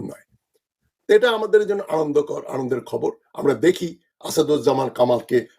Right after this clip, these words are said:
ভারত ফেরত দেয় কিনা, এবং আসাদুজ্জামান কামালকে ফেরত দিলে ভারতে যে আওয়ামী লীগের যারা আছে লুকিয়ে,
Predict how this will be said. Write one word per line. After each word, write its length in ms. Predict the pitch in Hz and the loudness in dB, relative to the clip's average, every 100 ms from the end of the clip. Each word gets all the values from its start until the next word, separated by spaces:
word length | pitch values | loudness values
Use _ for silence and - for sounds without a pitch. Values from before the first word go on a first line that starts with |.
| - | -14
ভারত 320 | - 117 117 - | -4 -2 -2 -2
ফেরত 200 | 123 120 | 0 0
দেয় 260 | 104 127 151 | 0 0 0
কিনা, 300 | 143 113 - _ _ | 0 -6 -8 _ _
এবং 160 | - 120 | -2 0
আসাদুজ্জামান 600 | - 196 214 202 208 208 | 2 4 4 4 2 -2
কামালকে 440 | - 196 190 196 | -2 -2 0 -2
ফেরত 280 | 185 180 185 | -2 2 2
দিলে 340 | 147 175 156 143 _ _ | 4 2 2 -2 _ _
ভারতে 360 | - 139 165 165 | -4 0 0 0
যে 100 | 160 | 0
আওয়ামী 280 | 147 151 156 | 2 2 2
লীগের 340 | 165 170 147 | 2 2 0
যারা 240 | 165 156 151 | 0 0 0
আছে 260 | 143 151 | 0 0
লুকিয়ে, 420 | 143 143 135 123 | 0 -2 -2 -2